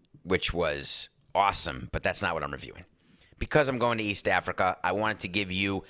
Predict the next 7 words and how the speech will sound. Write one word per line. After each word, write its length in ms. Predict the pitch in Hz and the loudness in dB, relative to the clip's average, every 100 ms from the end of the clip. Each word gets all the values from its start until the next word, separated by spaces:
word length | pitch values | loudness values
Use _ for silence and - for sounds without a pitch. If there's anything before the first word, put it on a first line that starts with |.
| - | -12
my 300 | 90 107 110 | 2 4 4
top 360 | 104 110 107 - | 2 0 0 0
five 380 | - 104 101 95 | 2 4 4 2
Africa 420 | 92 92 92 92 | 0 0 -2 -4
movies. 400 | 80 69 67 - - - | -4 -6 -6 -8 -8 0
Number 280 | 143 160 | 2 2
five, 640 | 147 - 113 95 67 - | 0 4 6 6 2 -4